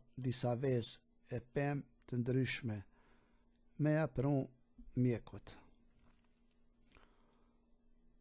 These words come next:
Mua qysh atë ditë nuk lanë më me shku në mal, me bakti e më ndroj vllau im që ishte njëzet vjeçar, e unë mbas disa kohësh shkova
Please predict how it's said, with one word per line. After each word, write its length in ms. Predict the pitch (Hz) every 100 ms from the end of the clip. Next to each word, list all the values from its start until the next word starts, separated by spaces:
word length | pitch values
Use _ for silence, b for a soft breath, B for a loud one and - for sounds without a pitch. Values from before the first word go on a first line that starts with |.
| - _ - - -
Mua 220 | 175 190 175
qysh 340 | - 175 -
atë 240 | 151 127 131
ditë 340 | 160 165 -
nuk 200 | 147 -
lanë 380 | 139 147 139 139
më 140 | 143 131 131 113
me 180 | 139
shku 240 | 120 - 123
në 120 | 123
mal, 240 | 123 113 104 - _
me 160 | - 127
bakti 400 | 127 104 151 127 - - _ _ _
e 120 | 160
më 160 | 160 139
ndroj 380 | 131 - 139 151 165 - - -
vllau 400 | 151 151 139 139 - _ _
im 180 | 135 135
që 180 | - 131
ishte 340 | 127 - 127 117 -
njëzet 420 | 151 165 131 123
vjeçar, 520 | 135 117 127 117 104 117
e 160 | - 147
unë 200 | 151 143
mbas 260 | 135 120
disa 360 | 131 123 156 147
kohësh 680 | - 143 139 127 131 127 - B B B B B -
shkova 580 | - - 127 135 131